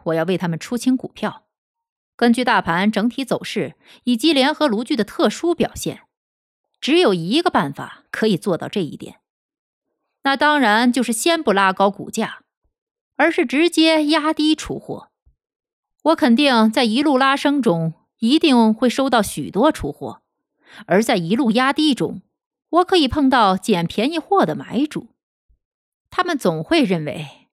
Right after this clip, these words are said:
从上一波高点下跌十五或二十美元后，尤其是那个高点不久之前才出现，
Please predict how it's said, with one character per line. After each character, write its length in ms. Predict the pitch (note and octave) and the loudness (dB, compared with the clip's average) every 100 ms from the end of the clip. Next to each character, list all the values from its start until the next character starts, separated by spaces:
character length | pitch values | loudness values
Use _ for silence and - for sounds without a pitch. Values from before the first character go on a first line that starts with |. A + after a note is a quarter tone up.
| _ | _
从 160 | - G#3+ | 0 2
上 240 | C4 G#3+ | 2 0
一 60 | F#3+ | 0
波 160 | A#3+ | 0
高 200 | A#3+ C#4+ | 2 0
点 160 | D4 D#3+ | 0 -4
下 220 | - C4 | -2 -2
跌 260 | C#4 A#3+ A#3+ | 0 0 0
十 280 | - - D#4 | -2 -4 -2
五 320 | D4+ E3 F3 | -2 -4 -6
或 180 | - A3+ | 0 2
二 240 | - D4+ | 2 0
十 100 | - | 0
美 140 | G3 | -2
元 240 | - C#3 F#3+ | -2 -4 -2
后， 400 | E4 G3 - _ _ - - _ | 2 2 0 _ _ -20 -20 _
尤 220 | D4+ G4 | 2 4
其 160 | A4 E4 | 4 0
是 120 | E4 | 2
那 120 | D#4+ | 0
个 120 | C4 A3 | 0 0
高 240 | D4 D#4 | 2 2
点 380 | A3 D#3+ D#3+ E3 - | 0 0 -2 -6 -2
不 120 | C4+ | -2
久 160 | D#3 | -2
之 180 | E3 D#4 | -2 -4
前 240 | C#4 F3+ B3+ | -2 -2 -2
才 140 | D#4+ | -2
出 260 | - F4+ F4+ | -2 -2 -2
现， 400 | - D4+ - | 0 0 -2